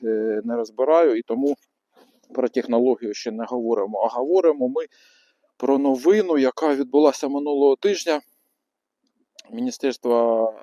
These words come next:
аграрної політики зробило нам презентацію за участі Держпродспоживслужби про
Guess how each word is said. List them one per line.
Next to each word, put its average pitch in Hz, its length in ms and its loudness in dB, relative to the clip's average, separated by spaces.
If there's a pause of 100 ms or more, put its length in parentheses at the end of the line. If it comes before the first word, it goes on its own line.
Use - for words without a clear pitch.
(160)
аграрної 113 560 -8 (920)
політики 127 680 -2 (180)
зробило 123 480 0
нам 127 160 -2
презентацію 143 720 -2
за 131 120 -2
участі 135 440 -6
Держпродспоживслужби 127 1300 -2 (540)
про 180 480 8